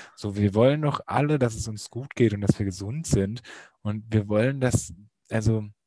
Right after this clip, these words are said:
weiß ich nicht, dass jeder eine gescheite Behandlung bekommt und so,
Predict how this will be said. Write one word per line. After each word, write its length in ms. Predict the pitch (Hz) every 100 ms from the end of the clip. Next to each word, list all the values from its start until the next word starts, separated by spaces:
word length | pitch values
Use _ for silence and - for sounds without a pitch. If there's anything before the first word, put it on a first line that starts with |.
| _ _ _ _ _ _ _ _
weiß 200 | 101 104
ich 100 | 110
nicht, 340 | 104 92 -
dass 160 | - -
jeder 220 | 104 120
eine 180 | 127 120
gescheite 420 | 107 - 110 120
Behandlung 540 | 113 101 104 120 135 117
bekommt 640 | - - 98 104 104 -
und 380 | 104 107 107 - - - _ _ _ -
so, 480 | 107 107 113 113